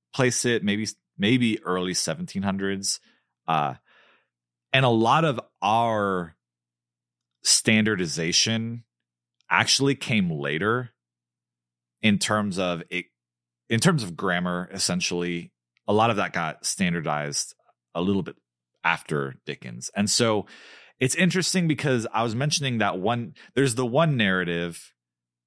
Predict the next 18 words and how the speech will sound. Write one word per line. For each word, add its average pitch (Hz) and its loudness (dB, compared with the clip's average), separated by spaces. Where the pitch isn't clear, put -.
and 113 4
this 131 2
applies 101 0
outside 87 -2
of 78 -4
so 90 -2
much 85 -6
more 78 -4
than 71 -12
language. 76 -6
There's 113 2
the 120 -2
one 151 2
narrative 113 0
that's 90 -4
like, 90 -6
"Oh 107 2
man, 110 0